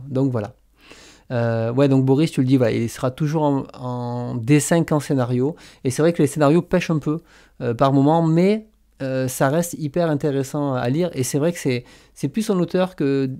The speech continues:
j'ai envie de collectionner en, en numérique aujourd'hui que vraiment avoir absolument toutes les œuvres. Puisqu'en numérique, tu peux vraiment l'avoir dans un grand format et apprécier son dessin,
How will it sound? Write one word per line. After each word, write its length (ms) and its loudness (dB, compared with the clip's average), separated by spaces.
j'ai 160 0
envie 180 0
de 40 -10
collectionner 580 -2
en, 100 -2
en 240 -2
numérique 440 2
aujourd'hui 400 -4
que 140 -6
vraiment 480 0
avoir 240 -2
absolument 360 0
toutes 280 -8
les 160 -2
œuvres. 340 -2
Puisqu'en 280 0
numérique, 420 4
tu 80 -14
peux 80 -4
vraiment 260 -2
l'avoir 220 0
dans 140 -2
un 100 -4
grand 300 -2
format 440 -2
et 80 0
apprécier 380 -4
son 140 -4
dessin, 400 -4